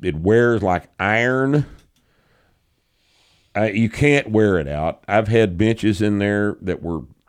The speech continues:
that were upholstered in the same auto fabric for twenty years.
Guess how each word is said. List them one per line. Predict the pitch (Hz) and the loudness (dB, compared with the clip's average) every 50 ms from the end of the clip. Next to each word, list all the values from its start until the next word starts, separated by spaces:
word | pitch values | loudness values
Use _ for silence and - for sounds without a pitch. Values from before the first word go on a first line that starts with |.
| - | -8
that | 85 85 80 71 | -6 -6 -6 -4
were | 76 80 76 69 65 71 _ _ _ _ _ _ _ _ _ _ _ - - | -6 -8 -8 -8 -10 -14 _ _ _ _ _ _ _ _ _ _ _ -6 -6
upholstered | 85 - - 107 113 107 - - 104 104 101 | -4 0 2 2 2 2 0 0 0 2 2
in | 92 87 76 | 2 0 -2
the | 78 78 | -4 -8
same | - - 131 127 131 131 127 127 123 120 - _ - | -4 0 2 2 4 4 2 0 0 -4 -6 _ -2
auto | 95 101 107 104 107 107 | 0 0 2 2 0 -2
fabric | 98 - - 98 95 95 92 92 92 - - - | -2 0 2 4 4 4 4 2 -2 -4 -6 -10
for | - 71 | -12 -12
twenty | - - - - 123 123 117 117 113 107 110 | -12 -8 -2 0 2 2 4 2 0 -2 -4
years. | - 104 95 90 76 60 - - - - | -4 -2 -2 -2 -2 -4 -8 -16 -20 -20